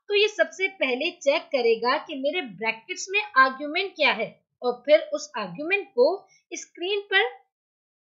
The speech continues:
डाल देगा। यानी इससे हमें ये पता चला कि put for, putchar function के लिए argument का होना बहुत जरूरी है, और वो argument कोई constant भी हो सकता है, कोई variable भी हो सकता है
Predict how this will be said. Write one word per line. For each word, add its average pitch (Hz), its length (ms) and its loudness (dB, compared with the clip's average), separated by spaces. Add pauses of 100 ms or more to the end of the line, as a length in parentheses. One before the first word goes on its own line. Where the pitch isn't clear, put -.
(360)
डाल 240 280 6
देगा। 180 380 -4 (220)
यानी 453 140 -2
इससे 427 200 -2
हमें 415 180 0
ये 294 220 -2
पता 269 300 -2
चला 208 340 -2 (400)
कि 294 160 -6
put 370 120 -6
for, 415 220 -4
putchar 370 640 -2
function 302 420 -4
के 262 200 -6
लिए 220 360 2
argument 254 500 -2
का 269 80 -2
होना 240 280 -4
बहुत 190 280 -8
जरूरी 233 440 -6
है, 311 240 0 (320)
और 392 100 -2
वो 294 240 -4
argument 226 800 -6 (220)
कोई 381 120 0
constant 359 560 0
भी 381 80 4
हो 359 140 -2
सकता 339 320 0
है, 330 180 4
कोई 240 380 -2
variable 202 520 -4
भी 285 120 -6
हो 262 120 0
सकता 262 340 -8
है 277 240 2